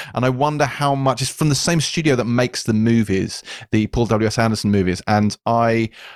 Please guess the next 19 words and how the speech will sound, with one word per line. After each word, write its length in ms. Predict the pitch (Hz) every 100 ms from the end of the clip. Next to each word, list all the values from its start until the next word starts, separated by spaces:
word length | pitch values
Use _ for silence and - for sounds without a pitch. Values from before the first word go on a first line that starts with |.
| - _ - - 139
they 200 | 143 151
are 240 | 151 151 143
a 40 |
little 220 | 139 143
bit 180 | 123 117
gonzo. 420 | 110 123 123 107 101
And 100 | 120
I'd 120 | 147 147
li-, 80 | -
I'd 200 | 165 180
quite 280 | - 208 -
like 200 | 147 135
to 100 | 143
see 420 | - - 156 151
them, 380 | 110 98 90 92
rather 340 | 110 131 151 147
than 240 | 135 127
trying 480 | - 135 123 120 117
to, 220 | - 107